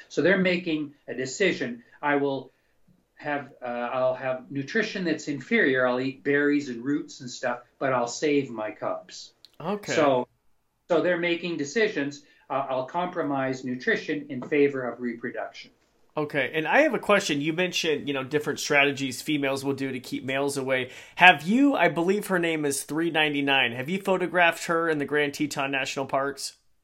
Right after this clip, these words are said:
Speaker 1: No, I haven't. No, no.
Speaker 2: But, but she's a famous, I'm sure you know about her, right? The famous bear
Speaker 1: Yeah.
Speaker 2: who, uh, I think she has, what does she have, four or five cubs? She still has 'em,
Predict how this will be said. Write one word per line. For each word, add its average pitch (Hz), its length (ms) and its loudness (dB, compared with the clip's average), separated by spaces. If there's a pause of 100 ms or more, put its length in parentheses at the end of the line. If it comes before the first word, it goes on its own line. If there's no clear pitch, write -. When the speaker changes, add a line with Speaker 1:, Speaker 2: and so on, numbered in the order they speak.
(260)
Speaker 1:
No, 156 160 8
I 131 100 6
haven't. 135 340 -6
No, 117 200 -12 (280)
no. 127 120 -16
Speaker 2:
But, - 280 6
but 160 220 0
she's 208 320 0
a 151 60 4
famous, 180 640 4
I'm 156 160 -2
sure 226 180 2
you 190 240 -2
know 208 180 6
about 135 260 4
her, 120 100 -6
right? 139 340 0
The 139 60 -4
famous 151 420 -2
bear 156 480 0 (800)
Speaker 1:
Yeah. - 80 -18 (360)
Speaker 2:
who, 165 220 6
uh, 151 360 8 (100)
I 139 100 4
think 170 240 -4
she 160 200 0
has, 143 380 4
what 156 120 -4
does 151 80 -6
she 160 140 -2
have, 135 240 -2
four 151 220 0
or 165 80 -2
five 147 360 0
cubs? 143 300 0
She 143 100 -4
still 262 300 2
has 156 340 4
'em, 113 220 -8